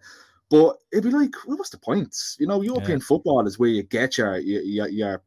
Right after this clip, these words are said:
Speaker 1: your bread and butter in terms of your big financial games in, in the League of Ireland.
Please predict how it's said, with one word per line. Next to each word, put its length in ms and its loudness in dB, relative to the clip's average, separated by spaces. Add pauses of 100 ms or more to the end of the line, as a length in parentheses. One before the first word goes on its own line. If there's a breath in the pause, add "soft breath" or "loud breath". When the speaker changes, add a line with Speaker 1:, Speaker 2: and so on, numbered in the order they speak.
(160)
Speaker 1:
your 140 -4
bread 200 0
and 80 -8
butter 300 0
in 100 -6
terms 340 -4
of 280 -4
your 260 -6
big 220 2
financial 420 -4
games 400 -4
in, 160 -2
in 140 -4
the 80 -4
League 180 -2
of 80 -10
Ireland. 340 0